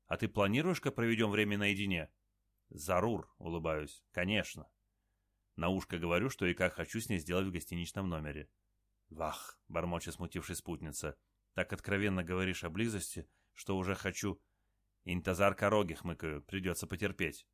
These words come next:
В специализированном магазине тщательно подбираю снаряжение для обоих. Продавцы жужжат вокруг, как растревоженные пчелы, увидев список покупок. «Чху-те», требую, когда экипировка и снаряжение проверены, упакованы. «Скидку».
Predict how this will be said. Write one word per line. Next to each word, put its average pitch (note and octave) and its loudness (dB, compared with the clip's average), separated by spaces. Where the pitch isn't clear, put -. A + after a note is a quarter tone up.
В - -20
специализированном G#2+ 4
магазине G2+ 4
тщательно A#2 2
подбираю F#2+ 4
снаряжение F#2+ 2
для F#2+ 4
обоих. E2 0
Продавцы G2 2
жужжат G#2 4
вокруг, G2 0
как G2+ 0
растревоженные F2+ 0
пчелы, A#2+ 0
увидев G2 -2
список F#2+ -6
покупок. E2+ -2
«Чху-те», B2 4
требую, F2+ 4
когда F2+ 2
экипировка G#2 2
и - 4
снаряжение G2 4
проверены, G2+ 2
упакованы. F2 0
«Скидку». - -2